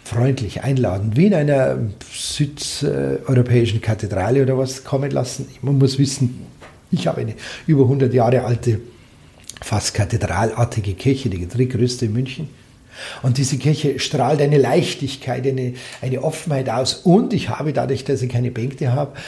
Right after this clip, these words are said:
mehr Möglichkeiten, Leute reinzubringen, mehr Leute als in den Bänken. Die Wege kreuzen sich nicht. Jeder kann seinen Abstand selber suchen.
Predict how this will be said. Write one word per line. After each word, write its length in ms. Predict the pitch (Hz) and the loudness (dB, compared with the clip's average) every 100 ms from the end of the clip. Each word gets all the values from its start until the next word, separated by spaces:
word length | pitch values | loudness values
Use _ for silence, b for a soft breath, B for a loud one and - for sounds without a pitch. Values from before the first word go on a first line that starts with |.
| B B | B B
mehr 240 | 120 143 | 4 4
Möglichkeiten, 840 | 135 139 170 131 - 135 135 123 147 | 6 2 2 -4 -4 -4 -2 -2 0
Leute 720 | 123 117 135 135 151 143 - | 2 2 0 0 -2 -2 -4
reinzubringen, 880 | - 120 110 127 151 131 156 165 131 | -6 -4 -4 -4 -4 -2 -2 0 2
mehr 220 | 123 135 | 4 4
Leute 520 | 143 139 143 - 156 - | 4 2 0 -4 -6 -4
als 300 | 123 - - | -4 -6 -6
in 160 | 131 | 0
den 140 | 123 104 | 2 2
Bänken. 540 | 110 139 170 160 165 B B B | -2 -4 -4 -4 -4 B B B
Die 100 | 127 | 2
Wege 220 | 131 131 | 2 2
kreuzen 440 | 123 127 120 - 156 | 2 2 0 -2 -6
sich 240 | 160 - | -6 -6
nicht. 160 | 160 135 | -4 0
Jeder 240 | 135 156 | 2 2
kann 200 | 147 147 | 2 0
seinen 160 | 123 135 | 0 0
Abstand 440 | 127 - - 120 | -2 -4 -2 -2
selber 300 | 110 110 127 | -2 -2 -2
suchen. 340 | 139 147 143 | -2 -4 -4